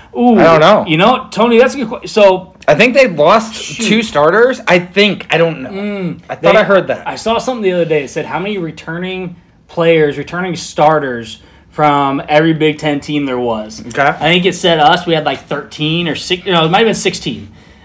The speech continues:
Speaker 1: Might have been sixteen, and I do think Minnesota was right around the same. They might have been fourteen. They were right around this. I'll have to find that, that, uh,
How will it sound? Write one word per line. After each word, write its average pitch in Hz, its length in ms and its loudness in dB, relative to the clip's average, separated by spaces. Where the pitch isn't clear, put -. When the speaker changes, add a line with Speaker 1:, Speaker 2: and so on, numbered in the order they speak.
Speaker 1:
Might 147 100 0
have 175 60 2
been 185 80 -2
sixteen, 175 720 -2
and 165 160 -2
I 151 80 4
do 160 300 -2
think 175 420 -4
Minnesota 156 1040 0
was 139 360 -2
right 135 280 0
around 156 380 0
the 143 80 -4
same. 156 380 -2
They 143 100 -2
might 135 200 -2
have 165 100 0
been 185 120 0
fourteen. 214 840 -2
They 156 140 4
were 151 80 4
right 156 200 4
around 170 200 4
this. 147 120 -2
I'll 143 260 0
have 165 120 0
to 156 80 -6
find 156 320 0
that, 151 300 0
that, 131 200 -6
uh, 120 380 -8